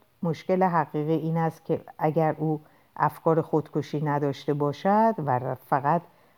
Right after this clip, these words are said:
رنج عظیمی را تحمل کند، چه کاری از من برمی‌آید؟» فروید گفت: «بله،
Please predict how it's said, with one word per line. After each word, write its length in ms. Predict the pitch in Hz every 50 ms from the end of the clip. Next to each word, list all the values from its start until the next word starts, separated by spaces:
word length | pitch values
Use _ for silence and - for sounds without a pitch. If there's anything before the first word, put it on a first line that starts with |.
| _
رنج 400 | - 196 240 254 262 262 254 240
عظیمی 540 | - - 160 160 147 - 226 269 285 240 165
را 120 | 131 131 123
تحمل 520 | - - 139 127 143 135 139 143 143 143
کند، 500 | 143 - - 160 160 185 214 247 277 320 - _
چه 160 | - - 359
کاری 340 | 359 - - 156 139 165 143
از 180 | 127 139 - -
من 180 | - 135 131 135
برمی‌آید؟» 680 | 127 127 127 127 123 135 131 127 131 131 139 - - - _ _ _ _ _ _ _ _ _ _ _ _ _ _ _ _ _ _ _ _
فروید 480 | _ - - 330 302 302 294 277 - -
گفت: 420 | - 262 254 254 247 240 - - - _ _ _ _ _ _ _ _
«بله، 300 | 294 294 285 208 143